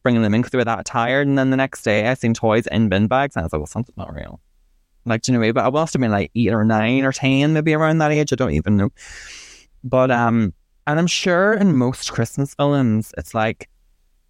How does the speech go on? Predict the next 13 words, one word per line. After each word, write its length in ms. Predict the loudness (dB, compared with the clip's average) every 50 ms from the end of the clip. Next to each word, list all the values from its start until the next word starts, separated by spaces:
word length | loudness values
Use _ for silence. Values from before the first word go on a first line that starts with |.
| _ _ _ _ _ _ _ _ _ _ _ _ _ -4
you 80 | -2 0
know, 120 | 0 0
who 160 | 0 0 -2
got 240 | 0 0 -2 -2 -2 -4 -2
those 180 | -2 -2 -2
presents? 600 | -4 -4 -4 -2 -2 0 -2 -2 -2 -4 -12 -20 _ _ -6
You 80 | -2 0
know, 140 | 0 0
between 320 | 0 -2 -2 0 0 0 0
the 60 | 0
parents, 600 | -2 -2 -2 0 0 2 2 0 0 -2 -2 -4
it's 180 | -4 -4 -2 -2
like, 340 | -2 -2 -2 -4 -8 -20